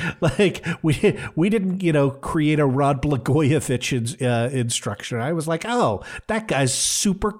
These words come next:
super duper criminal. Let's make sure that he's removed from office, uh, forthwith."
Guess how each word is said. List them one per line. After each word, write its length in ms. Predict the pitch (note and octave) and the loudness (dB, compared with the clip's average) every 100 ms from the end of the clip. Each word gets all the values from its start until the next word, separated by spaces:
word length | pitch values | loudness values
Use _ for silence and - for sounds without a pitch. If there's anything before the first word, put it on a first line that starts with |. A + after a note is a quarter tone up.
| - | -8
super 360 | - A3+ A3 G3+ | -4 -2 -2 -2
duper 320 | G#3+ G#3+ G3+ | -2 -4 -6
criminal. 560 | - G#3 G3 C3+ C#3 | -2 -2 0 0 -2
Let's 280 | E3 D#3 - | -2 -4 -4
make 180 | E3+ E3 | -6 -6
sure 240 | - D#3+ | -6 -4
that 160 | D3+ D3+ | -2 -2
he's 220 | C#3+ C3+ | -2 -2
removed 340 | C#3+ C#3 C3+ B2+ | -2 0 -2 -2
from 180 | C#3 | -2
office, 460 | B2 A2+ A#2 A2 - - - A#2 | -2 -2 -2 -4 -6 -10 -10 -6
uh, 200 | C#3 B2 | 0 0
forthwith." 680 | A#2+ - B2 B2 C3+ A2+ - | 0 -2 -4 -2 -4 -6 -8